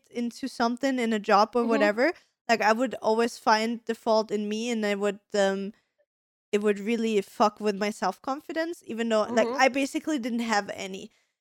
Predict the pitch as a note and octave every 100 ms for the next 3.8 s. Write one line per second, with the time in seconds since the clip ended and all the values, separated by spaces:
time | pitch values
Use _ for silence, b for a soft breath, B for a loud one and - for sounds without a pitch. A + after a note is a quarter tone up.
0 | _ - A#3+ A#3+ C4 A3 A#3 C#4+ - G#3
1 | B3 - D#4 B3+ A#3 F#3+ G3+ A3+ - C#4+
2 | A#3 F#3 F#3 B3+ A#4+ - _ _ _ A#3
3 | - C4+ C#4 C#4+ B3+ A3+ A3+ -